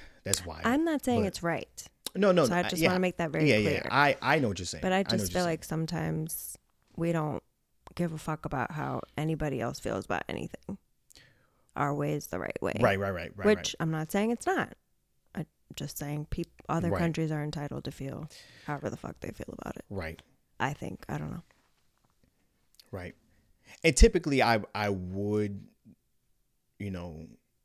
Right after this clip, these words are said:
Speaker 1: defend the idea of, you know, America is always trying to push their ideologies on people and it's not right and yada, yada, yada. But when it comes to, like, a same-sex relationship, and maybe this is just me,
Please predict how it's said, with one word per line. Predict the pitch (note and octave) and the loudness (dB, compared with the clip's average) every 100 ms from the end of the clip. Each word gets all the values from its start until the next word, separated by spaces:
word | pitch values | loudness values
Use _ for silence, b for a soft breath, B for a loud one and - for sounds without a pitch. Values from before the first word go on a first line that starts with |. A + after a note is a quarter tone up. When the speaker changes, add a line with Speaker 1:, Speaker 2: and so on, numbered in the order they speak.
| _ - - _ | _ -20 -20 _
Speaker 1:
defend | A2 - - G#2+ G#2 | -4 -2 -2 0 0
the | G2 | -2
idea | F#2 F#2 F#2+ F#2+ F#2 F2+ - | -4 -6 -4 -4 -6 -8 -10
of, | F#2 F#2+ F2 D#2 F2+ - _ _ _ - - _ | -10 -10 -10 -12 -14 -20 _ _ _ -20 -20 _
you | F#2+ | -12
know, | F2+ - | -12 -12
America | - G#2 A2 G#2+ G2 | -12 -8 -6 -8 -8
is | F#2+ | -6
always | G2+ G2 | -6 -6
trying | G#2+ | -6
to | F#2 | -8
push | - G2+ F#2+ | -8 -8 -6
their | G2 F#2+ E2 | -6 -6 -6
ideologies | F#2 F#2 F#2+ F#2+ F#2 F#2 | -8 -8 -8 -8 -8 -8
on | F#2 F2 | -10 -10
people | G#2 F#2 - F2+ | -8 -8 -8 -8
and | F2+ | -8
it's | F#2 | -8
not | F#2+ F2+ D2+ | -8 -8 -8
right | F#2 E2+ | -8 -8
and | E2+ | -8
yada, | F2+ F2 | -10 -8
yada, | F2 F2 | -10 -10
yada. | F2+ F2+ F#2 F2+ b b b b b b b - | -10 -10 -12 -14 b b b b b b b -2
But | E3 | 0
when | D3 | 2
it | C3 | -2
comes | - F#3 F#3 - | -4 -4 -4 -4
to, | A#2+ | -2
like, | G2+ - | -2 -2
a | |
same-sex | - - G#2+ G#2 G2 G2+ F2+ | -4 -2 0 0 -2 -4 -6
relationship, | F2+ F2 F2+ - G2 G2+ | -8 -8 -6 -6 -4 -2
and | |
maybe | B2 C#3 A#2+ | 0 2 2
this | A2 G2 | 0 -2
is | G2+ | -4
just | G2 F#2 - b b b b _ | -4 -6 -8 b b b b _
me, | F#2 F#2+ G2 F#2+ F#2+ F#2 | -8 -4 -2 -2 -4 -6